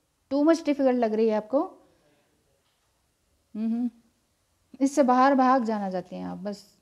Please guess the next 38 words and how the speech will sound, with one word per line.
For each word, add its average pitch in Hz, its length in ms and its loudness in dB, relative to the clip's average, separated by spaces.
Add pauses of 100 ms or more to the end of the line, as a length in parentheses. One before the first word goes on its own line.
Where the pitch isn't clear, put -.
Knight 208 480 -6
of 202 280 -8
Pentacles, 190 500 -8 (1000)
आपकी 294 380 0
मुलाकात 277 640 0
किसी 269 260 -4
से 294 160 -2
हुई 262 360 0
है 269 260 0
जो 233 220 -2
the 196 180 -6
lovers 240 400 0
हैं। - 120 -14 (800)
ये 277 320 0
मैंने 269 280 2
इसलिए 269 280 0
अलग 254 240 -2
से 262 140 -4
रखा 240 200 -2
क्योंकि 262 260 -6
bottom 254 360 0
of 254 80 -4
the 240 80 -2
deck 233 220 -2
में 240 100 -4
था 226 140 -4
और 269 320 -4
मैंने 247 200 -2
कहा 262 140 -2
इसको 262 200 -4
अलग 262 220 2
रखती 196 260 -8
हूँ 214 80 -6
क्योंकि 247 200 -12
यहाँ 240 360 -2
कोई 269 220 0
और 240 340 -2
है 214 320 -4